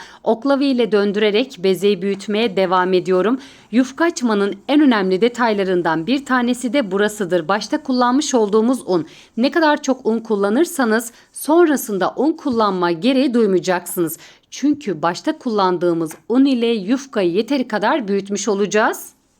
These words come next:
Bezeler çok büyük, bol miktarda un kullandık.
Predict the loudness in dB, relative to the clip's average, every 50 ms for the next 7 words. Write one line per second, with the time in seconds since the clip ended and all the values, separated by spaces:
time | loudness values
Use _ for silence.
0 | _ _ _ _ _ _ _ _ -4 -2 -2 0 2 2 2 2 2 0 -2 -6
1 | -4 -2 -2 -2 -2 -6 -8 -4 -2 -2 -2 -4 -10 -2 0 2 4 4 4 2
2 | 2 0 -2 -2 -2 0 0 0 0 2 0 0 0 0 -4 -4 -4 0 0 2
3 | 2 2 2 2 0 0 -2 -2 -14